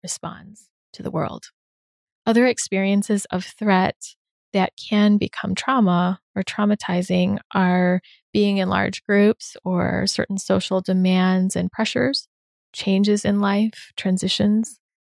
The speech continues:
something new and unfamiliar happening.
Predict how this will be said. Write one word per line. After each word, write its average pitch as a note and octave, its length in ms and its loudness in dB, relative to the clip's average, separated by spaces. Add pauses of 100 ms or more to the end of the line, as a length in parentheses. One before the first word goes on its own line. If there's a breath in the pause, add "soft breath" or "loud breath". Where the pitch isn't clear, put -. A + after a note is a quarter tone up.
(180)
something G3+ 460 2
new F#3+ 180 2
and - 120 -2
unfamiliar F#3+ 920 0 (100)
happening. A3 640 0